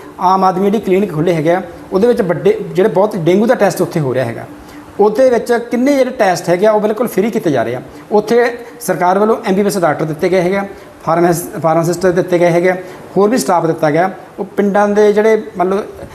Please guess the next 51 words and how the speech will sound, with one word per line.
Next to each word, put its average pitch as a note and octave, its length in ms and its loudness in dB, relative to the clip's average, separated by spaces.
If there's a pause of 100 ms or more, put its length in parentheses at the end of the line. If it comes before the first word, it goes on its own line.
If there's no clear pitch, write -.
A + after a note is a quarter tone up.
(220)
ਹੈਗੇ E3 260 2
ਨੇ, G#3+ 180 2
ਅਹ, E3+ 540 -2
ਸਾਡੇ D#3+ 180 0
ਪਿੰਡ, E3 300 2 (340)
ਉੱਥੇ G3+ 320 2
ਆਮ F#3 240 2
ਆਦਮੀ F#3 200 0
ਕਲੀਨਿਕ F#3 380 0 (400)
ਖੋਲ੍ਹ F#3+ 220 2
ਕੇ A#3 180 2
ਵੱਡੀ E3 280 2
ਪੱਧਰ A3 260 0
'ਤੇ G#3 120 0
ਜਿਹੜੇ G#3 160 4
ਉੱਥੇ G3 260 2 (280)
ਸਿਹਤ G3 300 0
ਸੇਵਾਵਾਂ E3+ 300 2
ਦਾ D#3+ 80 2
ਬਹੁਤ F3+ 280 0
ਵਧੀਆ G3 300 0 (220)
ਸਰਕਾਰ D#3 340 0
ਵੱਲੋਂ D#3+ 200 4
ਉਪਰਾਲਾ C#3 280 0
ਕੀਤਾ C#3 200 -4
ਜਾ B2+ 140 0
ਰਿਹਾ D#3+ 160 0 (320)
ਤੇ D#3+ 200 4 (220)
ਇਸ E3 60 0
ਤਰ੍ਹਾਂ F3+ 180 0
ਦੀ F3+ 80 2
ਕੋਈ F#3+ 240 2
ਗੱਲ F3 120 2
ਨਹੀਂ D#3 140 0
ਹੈਗੀ F#3 220 0 (340)
ਵੀ F#3 120 4
ਕੋਈ F3+ 180 4
ਬੰਦਾ E3+ 300 4
ਜੇ F3+ 180 0
ਬਾਹਲਾ D#3+ 260 0
ਹੀ A#3+ 120 2
ਇਸ G#3+ 80 2
ਤਰ੍ਹਾਂ G3+ 360 0
ਅਣਗਹਿਲੀ F#3 300 0
ਕਰੂਗਾ, F3+ 340 0 (280)
ਉਹ G3+ 120 4
ਇੱਕ G#3 200 0
ਅੱਡ D3+ 120 -2
ਮੈਟਰ D#3+ 260 0
ਹੈਗਾ, F3+ 240 2 (200)
ਪਰ F#3 180 2